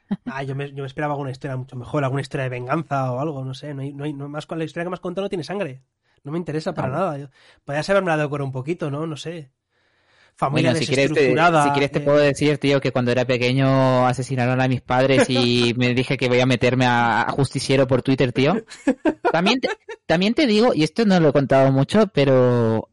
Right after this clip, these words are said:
Speaker 1: eh, l-, en mis inicios, antes de ser abogado freak, tío, yo quería crear otro personaje y hablar un poco también de política, hablar un poco también de derecho, de temas mucho más polémicos, no solo de videojuegos, que,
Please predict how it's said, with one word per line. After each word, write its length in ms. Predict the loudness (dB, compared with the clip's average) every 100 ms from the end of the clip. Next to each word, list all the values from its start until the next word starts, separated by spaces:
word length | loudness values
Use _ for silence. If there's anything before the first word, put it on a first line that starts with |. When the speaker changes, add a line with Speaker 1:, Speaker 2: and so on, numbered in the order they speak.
| -6
Speaker 1:
eh, 460 | 0 2 2 2 0
l-, 160 | -2 -2
en 140 | 0 0
mis 180 | 2 0
inicios, 260 | 0 0 0
antes 220 | 2 2
de 80 | 2
ser 180 | 2
abogado 340 | 4 4 4 2
freak, 280 | 2 -2 2
tío, 180 | 4
yo 220 | 4 2 2
quería 300 | 2 4 2
crear 240 | 2 4
otro 180 | 4 2
personaje 540 | 2 2 2 0 0
y 80 | 2
hablar 200 | 2 2
un 80 | 2
poco 280 | 0 0 0
también 320 | 0 2 2
de 80 | 2
política, 640 | 0 0 0 -2 0 0
hablar 200 | 2 0
un 100 | -2
poco 180 | -4 -4
también 280 | -2 0 0
de 80 | 2
derecho, 520 | 2 0 -2 0 0
de 120 | 0
temas 260 | -2 -2 -2
mucho 280 | -2 -2 -2
más 140 | -2
polémicos, 540 | -2 -2 0 -2 -2 _ _ _ _
no 180 | -4 -2
solo 240 | 2 2 4
de 100 | 4
videojuegos, 600 | 2 0 0 0 0 0
que, 600 | 0 2 2 0 -4